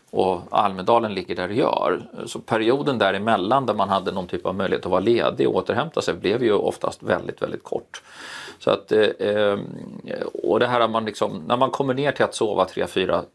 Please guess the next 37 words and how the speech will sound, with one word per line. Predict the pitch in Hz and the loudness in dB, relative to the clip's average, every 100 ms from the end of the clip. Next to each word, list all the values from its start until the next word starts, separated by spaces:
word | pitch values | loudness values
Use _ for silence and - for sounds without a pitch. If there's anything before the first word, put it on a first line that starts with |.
| - | -6
timmar | 98 90 82 | -2 0 0
per | - 95 | 0 0
natt | 117 147 _ - | 0 0 _ -4
och, | - 107 101 - | -2 2 2 2
och | - | -2
kanske | - - 95 | -4 -2 0
ligger | 92 87 92 | 0 0 -4
i | |
sjok | 90 - 117 - | 0 0 0 -2
där | 98 | -2
man | 92 | 0
har | 92 | 2
jobbat | 90 - 87 | 2 2 0
över | 90 90 | 0 0
hundra | 92 90 - | -2 -2 -4
timmar | - 90 - - | -4 -4 -4 -4
per | - | -2
vecka, | 92 - - 67 - - - - - - | -2 -4 0 0 0 -6 -18 -18 -20 -4
ja, | - | 0
då | 123 | 0
tar | 135 - 123 | 0 0 2
det | 139 | 2
ju, | |
då | - | 0
tar, | - - | -2 -2
hälsan | 113 107 - 139 | 0 -2 -2 -2
tar | - | -2
ju | 143 | -2
stryk. | - - - - | -4 -10 -12 -8
Det, | - | -2
det, | - 104 | 0 2
det | - | 0
går | - - 139 | -2 0 -2
inte | - - | -2 -6
att | |
komma | - 92 90 | -4 -2 -2
ifrån. | - - - | -4 -6 -8